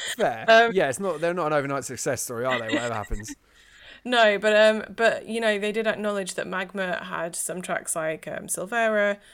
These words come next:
Speaker 2: Stranded, that were a bit more accessible than what they'd done in the past. They weren't kind of long, um,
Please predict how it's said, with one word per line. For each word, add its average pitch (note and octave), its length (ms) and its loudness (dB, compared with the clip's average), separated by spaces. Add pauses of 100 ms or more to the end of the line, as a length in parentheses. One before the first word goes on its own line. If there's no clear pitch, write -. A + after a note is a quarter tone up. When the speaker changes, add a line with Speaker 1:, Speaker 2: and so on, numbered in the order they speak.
(220)
Speaker 2:
Stranded, F#3 720 -2 (100)
that F3+ 200 -6
were F#3+ 100 -4
a F#3 60 -4
bit F#3 180 -2
more F#3+ 160 -6
accessible F3+ 600 -6
than F3 140 -8
what - 120 -10
they'd F3 120 -6
done E3+ 140 -8
in D#3+ 60 -10
the F3 80 -10
past. E3+ 320 -10
They E3 100 -6
weren't E3+ 240 -8
kind E3+ 140 -10
of - 120 -12
long, F3 440 -10 (160)
um, E3+ 420 -10